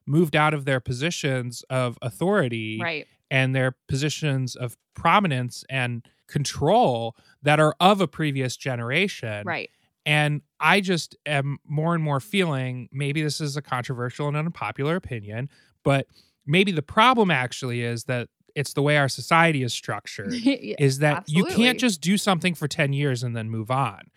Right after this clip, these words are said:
Speaker 1: You kinda just have to keep doing it because you're a slave to the economic
Speaker 2: Right.
Speaker 1: system, you know? I just look at these situations and it's like, these people, the descendants of this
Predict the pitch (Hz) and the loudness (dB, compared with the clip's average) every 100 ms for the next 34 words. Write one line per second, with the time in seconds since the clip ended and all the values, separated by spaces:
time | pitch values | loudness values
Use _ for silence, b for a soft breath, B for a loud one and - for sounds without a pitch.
0 | _ - 143 190 226 202 185 165 139 - | _ -6 0 2 2 2 0 -2 -2 -4
1 | 139 - 247 208 120 110 - 135 147 127 | -4 0 2 2 0 -6 -8 -4 -2 -2
2 | 117 131 127 - 120 - 135 135 - 123 | -4 -4 -4 -4 -8 -4 -4 -4 -6 -6
3 | 117 - 160 220 143 - - 165 95 - | -6 -4 0 0 -2 -6 -8 -8 -10 -20
4 | _ - 143 135 117 117 165 _ _ _ | _ -6 -4 -2 -2 -6 -8 _ _ _
5 | _ - 180 180 165 180 175 170 156 - | _ 4 6 6 2 0 -2 -4 -6 -6
6 | - 147 151 185 - 135 123 131 127 120 | -6 -4 -2 -2 -4 -6 -6 -8 -8 -8
7 | - 123 123 _ 165 202 - 226 - 139 | -8 -8 -8 _ -6 -6 -2 -2 -2 -2
8 | 131 120 123 _ _ _ - 147 151 - | -2 -4 -8 _ _ _ -4 -2 -2 0
9 | 180 185 160 156 123 123 123 120 - | 0 0 -2 -4 -4 -6 -6 -6 -10